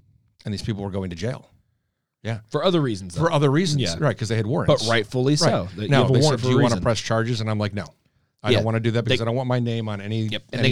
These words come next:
Speaker 2: gotta deal with
Speaker 1: documents."
Speaker 2: their other stuff.
Speaker 1: Correct.
Speaker 2: Yep.
Speaker 1: Correct. Um,
Speaker 2: Man.
Speaker 1: so that was my
Speaker 2: That's an acceptable. I,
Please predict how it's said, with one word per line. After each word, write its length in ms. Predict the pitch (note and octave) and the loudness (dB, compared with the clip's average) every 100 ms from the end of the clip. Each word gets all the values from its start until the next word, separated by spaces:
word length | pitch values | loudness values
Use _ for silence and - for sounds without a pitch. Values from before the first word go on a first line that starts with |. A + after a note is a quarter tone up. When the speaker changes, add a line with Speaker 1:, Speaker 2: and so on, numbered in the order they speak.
| C#3 | 4
Speaker 2:
gotta 140 | C3+ | 4
deal 160 | C3+ C#3+ | 2 0
with 100 | B2+ | 0
Speaker 1:
documents." 20 | |
Speaker 2:
their 140 | C#3 | 0
other 160 | A#2+ G#2+ | -2 -2
stuff. 240 | - F2 | -8 -8
Speaker 1:
Correct. 340 | F#2+ D2+ - _ | -10 -12 -14 _
Speaker 2:
Yep. 160 | - A2 _ _ _ _ - | -10 -10 _ _ _ _ -14
Speaker 1:
Correct. 340 | E2+ C#2+ - _ _ _ - | -12 -12 -18 _ _ _ -12
Um, 520 | G2 F#2+ F#2 E2+ E2 - _ _ _ A#2 | -8 -6 -6 -8 -12 -18 _ _ _ -10
Speaker 2:
Man. 300 | C#3 G#2+ F2+ _ _ - | -6 -6 -8 _ _ -8
Speaker 1:
so 260 | - A2+ | -4 -2
that 160 | G2 G2+ | -2 -6
was 200 | F#2+ F#2 | -6 -8
my 260 | F2 E2 - - | -10 -10 -14 -6
Speaker 2:
That's 180 | G3+ - | -6 -4
an 60 | A4 | -4
acceptable. 680 | - B2 G#2 A#2 G#2 G2+ | -4 -6 -6 -10 -10 -12
I, 100 | - | -10